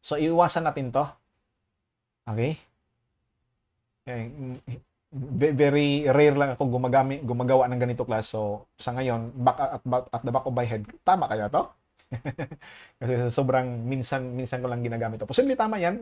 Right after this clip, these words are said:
Ma-check natin, class, sa usual talaga na rota na hindi ka gagamit ng derived na value. Kung, kung maaari, o kung maaari lang. At tingnan natin, class. Ang gagawin natin, i-expand natin yung, yung ating equation doon sa taas. Ang mangyayari dito, ganito.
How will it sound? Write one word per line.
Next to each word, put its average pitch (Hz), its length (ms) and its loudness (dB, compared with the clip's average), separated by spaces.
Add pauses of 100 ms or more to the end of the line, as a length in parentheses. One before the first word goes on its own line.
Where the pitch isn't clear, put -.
(100)
Ma-check 160 320 -4
natin, 151 300 -4
class, 139 180 -2
sa 127 160 2 (400)
usual 160 400 4
talaga 147 240 2
na 135 140 0
rota 127 320 2
na 113 100 -2
hindi 143 240 -2
ka 143 160 -2
gagamit 123 400 0
ng 117 160 -8
derived 113 300 -4
na 107 80 -8
value. 104 260 -8 (400)
Kung, 170 600 0
kung 226 160 4 (280)
maaari, 147 560 2 (540)
o 151 240 -4
kung 165 160 -6
maaari 120 340 -2
lang. 104 240 -8 (460)
At 110 140 -12
tingnan 131 200 2
natin, 143 220 2
class. 160 260 4
Ang 123 160 -6
gagawin 143 300 4
natin, 151 240 0
i-expand 151 420 0
natin 147 300 0
yung, 139 160 0 (560)
yung 135 160 -4
ating 139 260 -2
equation 135 380 -2
doon 120 100 -2
sa 123 120 -6
taas. 113 420 -4
Ang 117 160 -6
mangyayari 123 420 0
dito, 127 300 -4
ganito. 107 340 -6